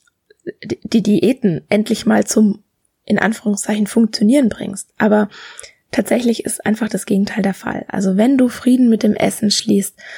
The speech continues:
dann hat dein Körper keine Veranlassung mehr für Essanfälle, weil er keine Angst haben muss, dass die nächste Hungersnot, weil für ihn ist ja eine Diät nichts anderes schon vor der Tür steht. Und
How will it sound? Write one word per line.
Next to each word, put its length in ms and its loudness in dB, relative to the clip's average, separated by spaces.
dann 260 -2
hat 320 -2
dein 200 2
Körper 420 -2
keine 380 0
Veranlassung 600 0
mehr 260 0
für 200 -4
Essanfälle, 720 -2
weil 240 2
er 80 2
keine 320 -2
Angst 320 -4
haben 180 2
muss, 280 2
dass 180 0
die 140 -4
nächste 400 0
Hungersnot, 640 0
weil 240 0
für 160 -6
ihn 220 4
ist 280 -4
ja 100 -2
eine 200 2
Diät 540 0
nichts 480 0
anderes 520 0
schon 320 0
vor 220 -6
der 160 -2
Tür 260 -2
steht. 520 -6
Und 320 2